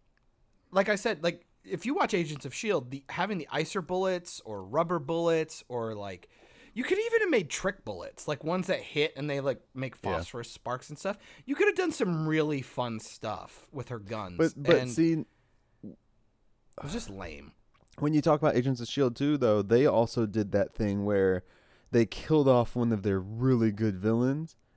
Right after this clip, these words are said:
Speaker 2: and then just
Speaker 1: That's
Speaker 2: brought them
Speaker 1: fine.
Speaker 2: back
Speaker 1: I
Speaker 2: to life.
Speaker 1: But I was talking more about just the aesthetic of,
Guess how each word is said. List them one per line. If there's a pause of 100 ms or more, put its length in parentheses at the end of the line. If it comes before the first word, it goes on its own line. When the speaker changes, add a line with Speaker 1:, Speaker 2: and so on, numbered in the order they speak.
Speaker 2:
and
then
just
Speaker 1:
That's
Speaker 2:
brought
them
Speaker 1:
fine.
Speaker 2:
back
Speaker 1:
I
Speaker 2:
to
life. (140)
Speaker 1:
But
I
was
talking
more
about
just
the
aesthetic
of,